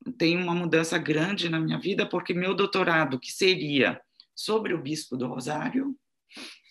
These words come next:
se torna sobre o Hélio,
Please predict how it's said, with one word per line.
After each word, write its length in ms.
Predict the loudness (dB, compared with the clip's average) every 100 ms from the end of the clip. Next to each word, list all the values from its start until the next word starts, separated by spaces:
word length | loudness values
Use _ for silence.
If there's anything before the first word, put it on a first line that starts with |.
| -16 -12 -12 _ _ _ _ _ _ -10
se 200 | -2 0
torna 440 | 4 2 2 0
sobre 320 | 0 -2 -2
o 140 | -2 2
Hélio, 440 | 2 0 -4 -8